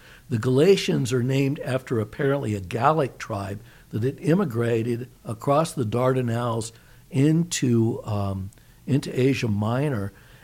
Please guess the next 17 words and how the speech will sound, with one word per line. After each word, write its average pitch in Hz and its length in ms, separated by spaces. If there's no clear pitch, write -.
and, 117 320
uh, 104 200
were 110 160
culturally 123 560
very 107 340
prominent 107 600
there. 95 180
That's 107 260
why 123 120
it's 107 120
called 104 340
Galatia, 110 680
the 110 100
land 120 500
of 101 100
the 104 80
Gauls. 101 680